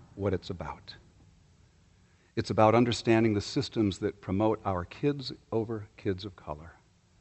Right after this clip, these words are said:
and systems that promote us over people of color. As an educator friend of mine said when we were talking about our legal systems, our economic systems, our educational systems,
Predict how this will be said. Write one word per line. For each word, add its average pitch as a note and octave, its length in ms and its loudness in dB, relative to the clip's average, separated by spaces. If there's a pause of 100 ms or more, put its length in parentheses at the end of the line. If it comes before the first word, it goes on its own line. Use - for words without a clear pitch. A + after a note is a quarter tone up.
(500)
and - 120 -10
systems C3+ 440 -4
that A#2+ 140 -8
promote G#2 340 -2 (100)
us A2+ 400 -6 (260)
over G2 260 -8
people F#2 460 -12
of E2+ 180 -14
color. E2+ 440 -10 (2250)
As G#2+ 140 2
an A2 80 10
educator A#2+ 360 4
friend A#2 260 4
of G2 40 2
mine G2+ 220 6
said A2+ 260 4
when G#2+ 80 6
we G#2 120 6
were G2 80 0
talking G#2 400 4
about G2 260 2 (220)
our A2 100 6
legal A#2 240 4
systems, G#2+ 400 0
our F#2 140 4
economic G#2 480 2
systems, G#2 400 -2
our F#2 100 2
educational G#2 680 -2
systems, G2 720 -6